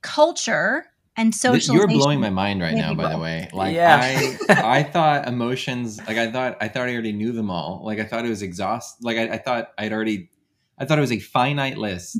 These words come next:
Speaker 1: Mm-hmm.
Speaker 2: that I, Phil, had figured out already, you know?
Speaker 1: There's a wonderful book.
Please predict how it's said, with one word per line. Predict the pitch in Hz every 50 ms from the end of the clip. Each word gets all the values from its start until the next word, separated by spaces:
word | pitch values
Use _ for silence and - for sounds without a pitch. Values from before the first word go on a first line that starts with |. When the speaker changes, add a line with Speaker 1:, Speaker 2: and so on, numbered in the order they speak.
| - 214
Speaker 1:
Mm-hmm. | 214 214 208 233 226 - _ _ _
Speaker 2:
that | - - - 90 -
I, | - 98 104 107 107 104 104 104 101 98 - _
Phil, | _ 110 104 98 95 92 90 90 90
had | 92 98 92 85
figured | - _ 107 95 90 92 87
out | 87 85 85 85 85 82 85 - - _ _ _ _ _ _ _ _ _ _ _ _ _ _ _ _ _ _ _ _
already, | 92 90 90 85 85 80 78 76 73 - 98 - _ _ _ _ _ _ _ _ _ _ _ _
you | - 101 92
know? | 90 87 90 104 107 - _ _ _ _ _ _ _ _
Speaker 1:
There's | - 233 240 254 262
a | 285 277
wonderful | 226 196 185 208 226 247 269 339 349 349 - 381 370
book. | 339 262 - 202 160 135 156 240 - - -